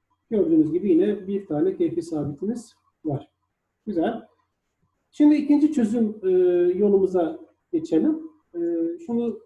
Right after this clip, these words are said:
yine de hatırlatmakta yarar var arkadaşlar. Bir denklem bazen, e, bir yolla çözülebilir, bazen iki yolla çözülebilir, bazen üç yolla da çözülebilir. Dolayısıyla bütün yolları bilmekte fayda var. E,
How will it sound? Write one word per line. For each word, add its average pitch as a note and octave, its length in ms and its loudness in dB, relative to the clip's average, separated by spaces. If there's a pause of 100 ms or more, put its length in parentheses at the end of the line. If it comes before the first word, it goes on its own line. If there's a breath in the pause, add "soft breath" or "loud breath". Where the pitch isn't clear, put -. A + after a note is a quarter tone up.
(480)
yine A3 260 0
de G#3+ 40 0
hatırlatmakta G#3+ 800 -4
yarar G#3+ 300 -6
var F3 160 -2
arkadaşlar. D#3+ 680 -6 (1120)
Bir A3+ 180 -6
denklem G#3+ 460 -4
bazen, G#3 440 -4 (280)
e, E3 60 -8 (840)
bir A3 120 -4
yolla F3 340 0
çözülebilir, D3+ 600 -8
bazen G3 320 -4
iki - 280 -12
yolla F3+ 220 -4
çözülebilir, C#3 560 -10
bazen A3 340 -8
üç - 140 -18
yolla D#3 200 -8
da B3+ 120 -14
çözülebilir. G3+ 580 -8
Dolayısıyla F#3 580 -6 (460)
bütün G#3 220 -8
yolları F3+ 360 -4
bilmekte F3 500 -6 (180)
fayda D#3+ 280 -4
var. B3 200 -8 (460)
E, C#3+ 60 -16